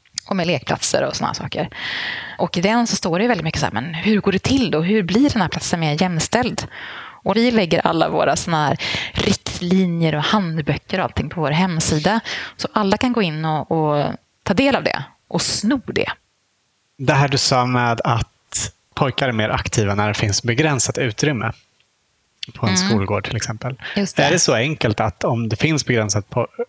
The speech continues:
Speaker 2: eh, utrymme så tar pojkarna över och flickorna får liksom ingen plats? Medan om det finns mer utrymme så kan de inte ta över hela ytan.
Speaker 1: Det kan inte jag svara på egentligen, så då skulle vi behöva kolla med de här forskarna på Sveriges lantbruksuniversitet som just har tittat på den, på de här, eh,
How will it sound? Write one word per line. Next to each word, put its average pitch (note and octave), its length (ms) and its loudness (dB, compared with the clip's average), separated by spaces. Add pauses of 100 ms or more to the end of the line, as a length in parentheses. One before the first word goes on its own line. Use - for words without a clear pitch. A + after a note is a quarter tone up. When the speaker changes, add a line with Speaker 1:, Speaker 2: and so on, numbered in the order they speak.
(140)
Speaker 2:
eh, C#3 80 -2 (100)
utrymme G#2 460 -2
så - 140 -4
tar - 120 -8
pojkarna A2 580 0
över G2+ 440 0
och C3+ 140 -4
flickorna A#2 380 -2
får - 160 -2
liksom A2+ 260 -2
ingen G2+ 140 0
plats? - 480 0
Medan A2 320 0
om G#2+ 160 -2
det G#2+ 300 2
finns G#2 260 -2
mer B2 160 2
utrymme G#2 420 -4
så G2 280 0 (720)
kan A2 260 -2
de A#2 140 -2
inte A2+ 200 -2
ta - 160 2
över A2 160 2
hela A2 400 2 (400)
ytan. A2+ 340 0 (640)
Speaker 1:
Det G3+ 100 2
kan A3+ 100 4
inte A#3+ 140 0
jag D#3 80 2
svara A#3 440 4
på C#4+ 160 0
egentligen, D#3 300 0
så E3+ 100 0
då F3+ 60 0
skulle A3 220 0
vi A3+ 140 4
behöva G3 340 2
kolla E3+ 360 2
med C4+ 120 2
de - 20 2
här E3+ 80 2
forskarna - 520 -2
på D3+ 100 -4
Sveriges C3+ 320 2
lantbruksuniversitet D3+ 960 -2
som E3 240 0
just D#3+ 160 -2
har D#3+ 60 0
tittat - 520 -2
på C4+ 80 -2
den, A#3+ 280 0
på A3 100 -2
de G#3 120 0
här, G#2+ 480 2
eh, D3 60 0